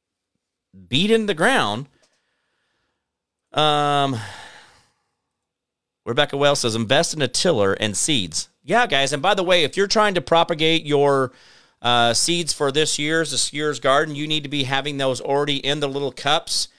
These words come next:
So if you're wanting to start your own tomatoes, bell peppers, uh, cucumbers, melons, those kind of things, uh, you got to go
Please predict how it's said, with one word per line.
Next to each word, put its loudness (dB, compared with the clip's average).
So 0
if -4
you're -2
wanting 0
to -2
start 0
your -4
own -2
tomatoes, 2
bell 2
peppers, -4
uh, 2
cucumbers, -4
melons, -2
those -2
kind -6
of -4
things, -2
uh, 2
you -8
got 2
to -2
go 0